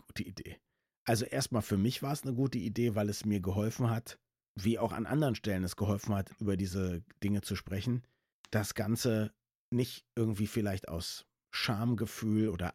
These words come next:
Angst, Leute damit zu konfrontieren oder so, unter den Teppich zu kehren. Und wenn einem sowas passiert, genauso auch wie wenn man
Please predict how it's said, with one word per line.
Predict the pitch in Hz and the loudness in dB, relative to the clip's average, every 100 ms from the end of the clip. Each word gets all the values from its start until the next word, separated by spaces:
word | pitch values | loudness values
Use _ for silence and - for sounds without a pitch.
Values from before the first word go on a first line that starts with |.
| _ | _
Angst, | 110 117 120 - - - | -2 0 0 -2 -6 -2
Leute | 104 104 | -2 0
damit | 107 101 - | -2 -2 -2
zu | 110 | -2
konfrontieren | 107 98 101 90 113 117 | -2 -2 -4 -2 -2 0
oder | 104 101 | 0 0
so, | 101 90 | 0 -2
unter | 104 95 | -2 -4
den | |
Teppich | - - - | -4 -8 -10
zu | - | -12
kehren. | - - - - _ - | -12 -12 -14 -16 _ -2
Und | 113 90 | -2 0
wenn | 113 120 | 0 0
einem | - 101 110 101 | -2 0 2 2
sowas | 113 117 107 | 2 0 0
passiert, | - 104 - - 156 82 - - | -2 -4 -2 2 2 2 -2 -4
genauso | 92 98 107 - | 0 2 2 0
auch | 92 | -2
wie | 98 85 | -2 -2
wenn | 90 | -2
man | 90 82 | -2 -4